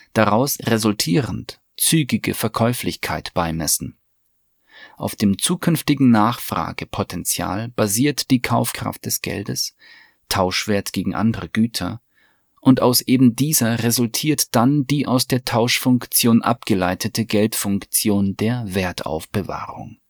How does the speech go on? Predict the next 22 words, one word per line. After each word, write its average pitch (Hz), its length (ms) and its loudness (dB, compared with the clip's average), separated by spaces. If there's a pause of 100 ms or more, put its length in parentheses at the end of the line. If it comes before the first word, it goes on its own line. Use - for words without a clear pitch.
(1080)
Durch 120 200 6
den 120 160 6
freiwilligen 117 680 2
Leistungstausch 87 1400 -2
beziehungsweise 92 800 0
die 101 160 -2
Geldnachfrage, 101 1300 0 (320)
das 90 160 -2
Geldangebot 101 920 4
und 131 280 -2
den 131 100 4
freiwilligen 120 680 2
Tausch 123 360 0
gegen 110 240 2
andere 123 400 2
Güter 110 600 0 (260)
ergeben 120 420 6
sich 110 220 2
dann 113 240 6
Preise 107 580 2
und - 240 -2
Preisverläufe. 87 960 -2